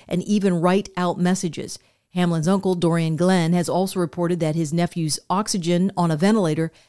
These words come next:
has been reduced from a hundred percent to fifty percent, which indicates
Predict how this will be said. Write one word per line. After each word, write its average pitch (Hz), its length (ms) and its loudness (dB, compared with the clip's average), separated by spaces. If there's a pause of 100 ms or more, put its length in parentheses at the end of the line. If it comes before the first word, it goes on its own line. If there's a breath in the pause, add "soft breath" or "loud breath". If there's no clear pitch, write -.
(180 soft breath)
has 175 180 -4
been 175 140 0
reduced 170 320 0
from 165 160 -4
a 160 40 -2
hundred 175 240 0
percent 160 380 -6
to 165 80 -2
fifty 226 320 -2
percent, 165 380 -4
which 165 180 -2
indicates 170 480 -2